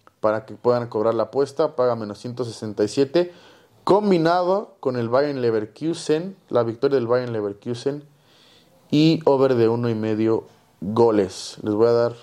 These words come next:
cuánto paga. Debe pagar muy poco lo del Bayern Leverkusen, pero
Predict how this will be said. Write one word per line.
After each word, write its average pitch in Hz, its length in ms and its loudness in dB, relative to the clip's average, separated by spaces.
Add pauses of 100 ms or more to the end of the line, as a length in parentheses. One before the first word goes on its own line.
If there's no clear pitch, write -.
(160)
cuánto 113 320 -4
paga. 120 480 0 (2250)
Debe 127 200 6
pagar 110 320 2
muy 110 200 -2
poco 104 280 -2
lo 92 120 -2
del 90 120 -2
Bayern 110 380 -2
Leverkusen, 117 720 -6
pero 123 300 2